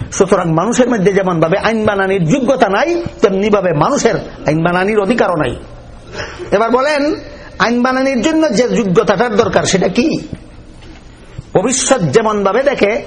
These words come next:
বর্তমান যেমন ভাবে দেখে, ভবিষ্যৎ তেমন ভাবে দেখে, এমন একটা যোগ্যতার দরকার কিনা আইন বানানোর জন্য?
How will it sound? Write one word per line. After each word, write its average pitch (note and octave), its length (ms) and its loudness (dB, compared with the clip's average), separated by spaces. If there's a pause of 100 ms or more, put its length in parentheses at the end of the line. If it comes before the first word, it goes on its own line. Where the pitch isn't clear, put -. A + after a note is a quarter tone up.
(120)
বর্তমান A3 500 0
যেমন G#3+ 320 0
ভাবে G#3 200 2
দেখে, A#3 380 0 (300)
ভবিষ্যৎ A3+ 580 0
তেমন F#3+ 320 2
ভাবে G3+ 200 0
দেখে, D#3 280 -2 (300)
এমন F3 200 0
একটা G#3 220 2
যোগ্যতার G3+ 480 0
দরকার F3 260 0
কিনা F#3 180 0
আইন G3 220 0
বানানোর F#3 320 0
জন্য? F3 420 0